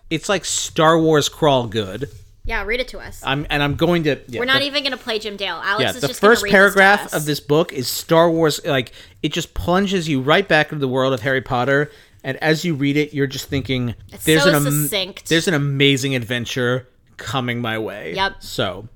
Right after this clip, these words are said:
Speaker 1: Harry Potter and the Prisoner of Azkaban, Chapter One, Owl Post. Harry Potter was a highly unusual boy in many ways. For one thing,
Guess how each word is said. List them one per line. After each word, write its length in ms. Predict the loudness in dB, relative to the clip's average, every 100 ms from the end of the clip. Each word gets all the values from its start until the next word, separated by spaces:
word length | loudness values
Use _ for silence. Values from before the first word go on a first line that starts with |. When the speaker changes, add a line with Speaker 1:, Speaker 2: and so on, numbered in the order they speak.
| _ -20 -20 -20 -20 -18
Speaker 1:
Harry 220 | 0 2 4
Potter 280 | 4 6
and 80 | 4
the 60 | 2
Prisoner 340 | -2 -2 -2
of 80 | 0
Azkaban, 640 | -2 -4 -10 -12 -12 -14 -16 _
Chapter 380 | -8 -8 -4 -4
One, 440 | -4 -10 -12 -18 -20 _ _ -12
Owl 220 | -8 -8
Post. 520 | -8 -10 -10 -14 -16 -20 _ _ _ _ _ _
Harry 240 | 2 2 4
Potter 480 | 4 4 4 0 -4
was 160 | -10
a 40 | -8 -2
highly 320 | 0 2 0
unusual 480 | -2 -2 -4 -4 -6
boy 260 | -2 -2 -2
in 100 | -4
many 200 | -4 -6
ways. 640 | -8 -10 -14 -14 -14 -16 _ _ _
For 100 | -8
one 220 | 0 2
thing, 380 | 2 -4 -6 -14